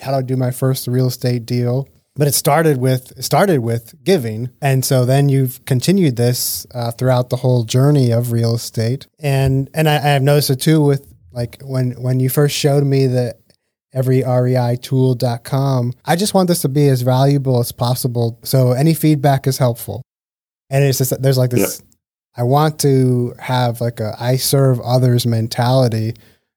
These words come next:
Speaker 1: this, this just
Speaker 2: Yeah.
Speaker 1: generosity that you were talking about, that, that's so powerful. But given that you don't have always that, that return,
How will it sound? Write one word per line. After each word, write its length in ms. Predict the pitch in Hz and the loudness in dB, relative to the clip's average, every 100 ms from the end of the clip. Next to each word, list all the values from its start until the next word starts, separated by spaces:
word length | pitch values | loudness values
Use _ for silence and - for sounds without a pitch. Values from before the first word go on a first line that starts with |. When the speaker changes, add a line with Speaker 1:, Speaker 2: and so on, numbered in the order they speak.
| _ | _
Speaker 1:
this, 160 | 117 - | -16 -8
this 160 | 117 107 | -6 -2
just 200 | 123 - | -2 0
Speaker 2:
Yeah. 140 | 113 135 | -2 0
Speaker 1:
generosity 600 | 127 113 135 143 123 113 | 0 2 0 0 0 -2
that 100 | 107 | -2
you 60 | |
were 80 | 107 | -4
talking 420 | - 120 - 127 | -2 -2 0 0
about, 340 | 107 104 107 - | 0 0 -4 -4
that, 280 | 110 104 - - _ _ _ - | -4 -6 -8 -18 _ _ _ -10
that's 160 | 110 | -4
so 160 | 123 - | 0 0
powerful. 600 | 131 143 156 - 113 110 | 2 2 2 0 -2 0
But 260 | 120 113 - - _ _ - | -2 -2 -8 -20 _ _ 0
given 260 | 143 139 | 2 2
that 120 | 131 131 | 2 2
you 80 | |
don't 180 | 127 135 | 4 2
have 320 | 135 127 123 120 | 2 2 0 0
always 360 | 123 123 120 | 2 2 0
that, 180 | 123 117 | -2 -2
that 160 | 120 107 | -4 -4
return, 720 | 110 - 147 185 139 110 | -8 -4 0 2 0 -2